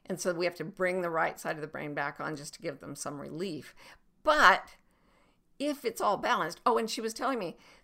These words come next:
ten times as many strokes happen in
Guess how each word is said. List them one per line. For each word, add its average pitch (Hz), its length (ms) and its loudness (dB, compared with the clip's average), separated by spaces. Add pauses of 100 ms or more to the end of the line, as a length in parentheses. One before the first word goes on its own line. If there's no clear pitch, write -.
(140)
ten 302 400 -2
times 233 420 0
as 185 140 -6
many 165 220 -4
strokes - 540 -2 (260)
happen 180 400 -4
in 165 320 -4